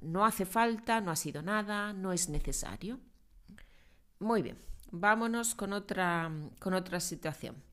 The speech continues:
Du bist mit deinem Freund in einem Restaurant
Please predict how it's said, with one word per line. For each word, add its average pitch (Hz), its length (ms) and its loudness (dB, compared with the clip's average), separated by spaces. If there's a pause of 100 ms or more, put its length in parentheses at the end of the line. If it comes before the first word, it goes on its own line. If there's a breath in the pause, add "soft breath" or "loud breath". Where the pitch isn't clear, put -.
(600 loud breath)
Du 202 140 4
bist 254 340 2
mit 226 180 0
deinem 170 280 4
Freund 220 420 2
in 185 140 -2
einem 156 220 2
Restaurant 254 840 -2